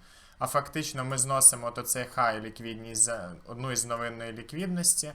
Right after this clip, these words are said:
Робимо фактичну девіацію, дозбируємо залочені об'єми, появляється захисний об'єм і йде дистрибуція вниз. Це дуже ф-,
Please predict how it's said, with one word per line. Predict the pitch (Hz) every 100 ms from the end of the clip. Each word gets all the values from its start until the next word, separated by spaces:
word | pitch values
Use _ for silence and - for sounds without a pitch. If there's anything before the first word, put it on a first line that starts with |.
| - - - - -
Робимо | 135 135 127 123
фактичну | 120 127 - 135 - 131
девіацію, | 123 135 165 190 185 139
дозбируємо | 120 127 120 131 135 117 113
залочені | 113 120 127 120 - 117 113
об'єми, | 113 123 160 180 151
появляється | - 120 117 120 117 107 117
захисний | 110 113 127 - 160 165
об'єм | 139 131 -
і | 156 185
йде | 143 127 139 143 - - -
дистрибуція | 117 120 - 123 120 131 127 123 117
вниз. | 110 107 87 - - - - - -
Це | - 180 180 160 131 135
дуже | 160 147
ф-, | 143 -